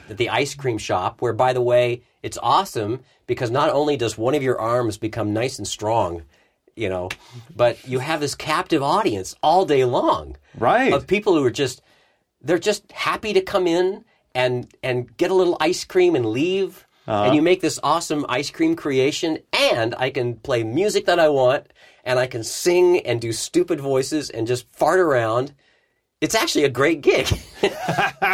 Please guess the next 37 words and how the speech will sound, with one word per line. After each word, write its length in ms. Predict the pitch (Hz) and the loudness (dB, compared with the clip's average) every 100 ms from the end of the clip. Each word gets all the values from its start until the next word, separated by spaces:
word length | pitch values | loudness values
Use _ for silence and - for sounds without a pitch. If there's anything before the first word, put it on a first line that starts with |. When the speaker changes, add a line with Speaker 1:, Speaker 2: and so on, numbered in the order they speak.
| 170 - - | -2 -10 -8
Speaker 1:
It's 220 | 135 139 | -6 2
like 180 | 151 143 | 2 2
I'm 140 | 147 160 | 0 0
performing 500 | 170 - - 427 107 | -2 0 2 2 0
all 120 | 98 | -2
day. 180 | 82 71 - | -4 -10 -6
Speaker 2:
Yeah. 280 | 120 233 254 | 0 0 2
Speaker 1:
And 140 | 143 | 2
then, 280 | 175 185 180 - | 4 4 4 0
uh, 520 | 131 127 123 117 110 - | 2 4 4 2 0 -2
then 260 | 123 165 | 0 2
they 120 | 185 | 2
had 220 | 160 135 135 | 0 0 2
auditions. 500 | 123 120 110 123 120 | 2 0 -4 -2 -2
I 60 | |
saw 220 | 113 139 | 0 0
they 100 | 123 | 0
had 160 | 123 113 | 0 -2
auditions 540 | 110 107 101 107 101 - | -2 -4 -6 -6 -8 -8
for 240 | 107 101 | -6 -6
Children's 440 | - 117 104 104 | -4 -6 -6 -8
Theater, 360 | - 220 104 92 | -2 0 0 0
which 160 | 101 101 | -4 -6
was 100 | 92 | -8
a 60 | |
seasonal, 580 | 104 131 113 113 104 101 _ _ _ _ | -8 -8 -6 -4 -4 -6 _ _ _ _
uh, 140 | 110 104 | -6 -4
children's 380 | - 123 113 | -2 -2 -2
theater 260 | - 127 120 | -2 -4 -2
they 160 | 113 104 | -2 -2
had 260 | 107 104 | -2 -4
at 180 | 98 98 | -6 -6
the 140 | 95 | -6
Fine 300 | 95 127 123 | -2 -2 0
Arts 220 | 175 214 - | 0 -2 -4
Center 180 | 87 80 | -6 -6
there. 220 | 73 | -10